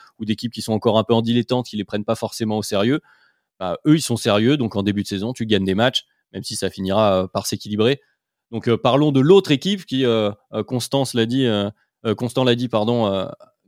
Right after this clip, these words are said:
que, que, qui est moins surprenante parce que finalement, en termes de joueurs, ils sont plus affirmés en N B A. Voilà, contrairement à ce que, à ce que je disais au niveau des Spurs, les joueurs du Jazz, on en connaît beaucoup.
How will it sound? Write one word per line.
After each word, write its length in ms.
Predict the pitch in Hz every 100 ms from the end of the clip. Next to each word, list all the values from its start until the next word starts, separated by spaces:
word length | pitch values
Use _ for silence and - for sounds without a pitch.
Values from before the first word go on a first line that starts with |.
| -
que, 260 | 110 104
que, 320 | 101 107 101 - _ _ _ _
qui 80 | -
est 40 |
moins 200 | 123 156
surprenante 540 | 165 175 - 160 185 185
parce 180 | 143 -
que 140 | 151
finalement, 580 | - 147 147 151 165 165 123
en 80 |
termes 300 | 120 143 139
de 160 | 123 123
joueurs, 300 | 120 131 156
ils 40 |
sont 140 | 156 131
plus 180 | 135 131
affirmés 460 | 127 139 120 113
en 80 | 104
N 80 | 104
B 140 | 101
A. 40 | 98
Voilà, 220 | 95 - -
contrairement 380 | 110 104 104
à 40 | 101
ce 80 | -
que, 200 | 101 95
à 120 | -
ce 80 | -
que 80 |
je 60 | 107
disais 160 | 107 107
au 60 |
niveau 200 | 104 101
des 80 | 98
Spurs, 280 | - 123 117
les 80 | 104
joueurs 240 | 104 107
du 100 | 110
Jazz, 300 | 104 123 135 113 _ -
on 160 | 110
en 100 | 123
connaît 260 | 120 135 135
beaucoup. 400 | 131 120 165